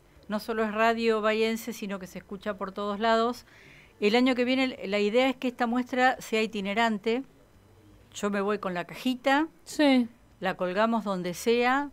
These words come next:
Speaker 1: puede ser otra provincia, no tenemos problema.
Speaker 2: Qué lindo.
Speaker 1: Y mi idea es poder multiplicar este tipo de acciones para que otras asociaciones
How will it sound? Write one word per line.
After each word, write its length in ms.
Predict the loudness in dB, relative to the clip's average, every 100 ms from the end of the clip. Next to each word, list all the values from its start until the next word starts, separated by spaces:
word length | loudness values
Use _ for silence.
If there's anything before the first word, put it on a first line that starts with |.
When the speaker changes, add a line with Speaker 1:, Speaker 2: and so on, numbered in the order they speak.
| -6
Speaker 1:
puede 140 | -6
ser 200 | -4 -4
otra 220 | -4 -4 -6
provincia, 600 | -4 -2 0 -2 -2 -4
no 100 | -4
tenemos 340 | -6 -6 -8
problema. 640 | -6 -4 -2 0 2 2 0 -4
Speaker 2:
Qué 120 | 0
lindo. 400 | 0 2 2 4 4
Speaker 1:
Y 320 | 4 4 2 -4 _ _ _
mi 220 | -2 0
idea 400 | 0 0 2 2
es 260 | 2 0 -6
poder 640 | -6 -2 0 2 2 -2 -10 _ _ _ _ _
multiplicar 720 | -2 -2 -2 -4 -6 -2 -2 -2
este 220 | -4 -4
tipo 320 | -4 -4 -2
de 100 | -2
acciones 720 | -4 -4 -2 0 -2 -4 -6 -12
para 280 | -8 -8 -6
que 260 | -2 -2 -2
otras 360 | -4 -4 -8
asociaciones 1120 | -10 -10 -8 -8 -2 2 2 2 0 0 -4